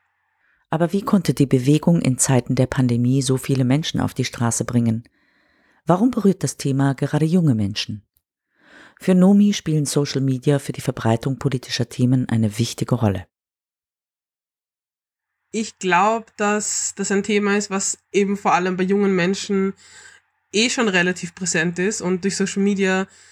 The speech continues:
Speaker 2: sehr im Diskurs ist eigentlich. Also man kann, wenn man jetzt jung ist, in einer gewissen, gewissen Plattformen eigentlich dem Thema gar nicht mehr entgehen.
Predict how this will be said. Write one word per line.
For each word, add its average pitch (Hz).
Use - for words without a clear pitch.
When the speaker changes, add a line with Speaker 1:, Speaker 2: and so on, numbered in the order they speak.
Speaker 2:
sehr 190
im 185
Diskurs 196
ist 190
eigentlich. 185
Also 180
man 175
kann, 185
wenn 185
man 185
jetzt 190
jung 226
ist, 214
in 196
einer 196
gewissen, 196
gewissen 208
Plattformen 185
eigentlich 180
dem 185
Thema 185
gar 165
nicht 175
mehr 175
entgehen. 180